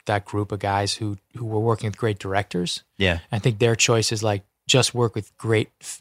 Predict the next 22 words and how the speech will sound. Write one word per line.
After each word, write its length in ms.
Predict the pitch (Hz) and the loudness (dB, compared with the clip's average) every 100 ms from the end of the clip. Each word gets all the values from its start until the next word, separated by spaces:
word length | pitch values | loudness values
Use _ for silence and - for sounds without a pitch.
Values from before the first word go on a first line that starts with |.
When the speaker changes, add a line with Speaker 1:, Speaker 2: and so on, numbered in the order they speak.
| 147 | -8
Speaker 1:
directors 720 | 110 107 110 - 139 135 - - - - _ - | 0 2 2 0 0 0 -4 -10 -20 -20 _ -4
and 200 | 110 110 | -2 0
you'll 120 | 101 | -2
be 180 | 101 95 | -4 -6
cool. 420 | - 113 127 135 _ _ _ - - _ _ _ | -2 0 0 -4 _ _ _ -20 -20 _ _ _
And, 360 | 120 113 107 104 | 0 2 2 2
um, 460 | 104 101 98 95 - _ _ _ | 2 0 -2 -6 -12 _ _ _
Speaker 2:
Smart 320 | - - 92 | 2 2 0
move. 300 | 90 82 - _ - | -2 -8 -12 _ 2
Speaker 1:
yeah, 140 | 165 | 4
it's 100 | 104 | 2
a 40 | 117 | 0
smart 280 | 127 120 | 2 4
move. 180 | 120 123 | 4 2
And 160 | 135 143 | 2 4
Speaker 2:
You're 100 | 190 | 6
not 100 | 277 | 6
Speaker 1:
it's 80 | 202 | 6
Speaker 2:
really 220 | 208 202 | 4 4
Speaker 1:
worked 20 | |
Speaker 2:
in 60 | |
that 100 | 190 | 4